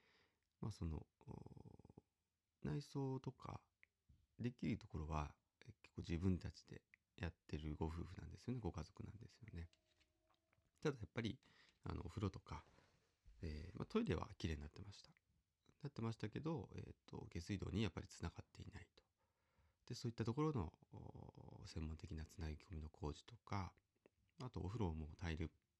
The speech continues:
の古い、えー、狭いお風呂だったんですけど、それを広げて、あの、今主流の一坪ですね。一点八メートルかける一点八メートルの広いユニットバスに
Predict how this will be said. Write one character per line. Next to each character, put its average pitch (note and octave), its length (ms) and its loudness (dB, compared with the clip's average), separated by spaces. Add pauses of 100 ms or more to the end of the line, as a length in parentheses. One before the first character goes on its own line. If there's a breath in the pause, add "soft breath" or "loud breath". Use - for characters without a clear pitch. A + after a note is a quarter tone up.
の F#2 120 -6 (240)
古 F2 180 0
い、 - 100 -4 (640 soft breath)
え - 40 -14 (680)
ー、 G2+ 40 -8
狭 - 240 2
い D2+ 40 4
お D2 60 0
風 D#2 140 -4
呂 F#2 60 -2
だ - 80 -4
っ - 100 -6
た - 100 -8
ん - 60 -8
で G2 60 -8
す - 120 -12
け B2 120 -10
ど、 A#2+ 280 -4 (120)
そ - 120 -6
れ G2+ 120 -2
を B2+ 200 0 (220)
広 F2+ 260 0
げ D#2+ 80 -2
て、 D3+ 240 -4 (320)
あ - 80 -12
の、 - 220 -12 (600)
今 D#2 160 2
主 - 140 -6
流 D#2 100 -2
の D#2+ 80 -4
一 A#2 220 0
坪 - 140 -8 (400)
で - 60 -20
す - 120 -14
ね。 A2 160 -2 (760 loud breath)
一 - 120 -6
点 - 180 -6
八 D#2+ 180 -4
メ E2 80 0
ー - 20 -2
ト - 120 -8
ル G2+ 60 -14
か - 100 -14
け - 80 -10
る - 80 -6
一 F2 60 -4
点 - 160 -6
八 E2 160 -6
メ F2 80 4
ー - 20 2
ト - 120 -6
ル - 80 -6
の - 100 -8 (720)
広 D2 300 -2
い - 40 -6 (260)
ユ F2+ 80 4
ニ D#2 120 2
ッ - 100 -4
ト - 80 -6
バ F2 100 0
ス - 140 -6
に - 120 -4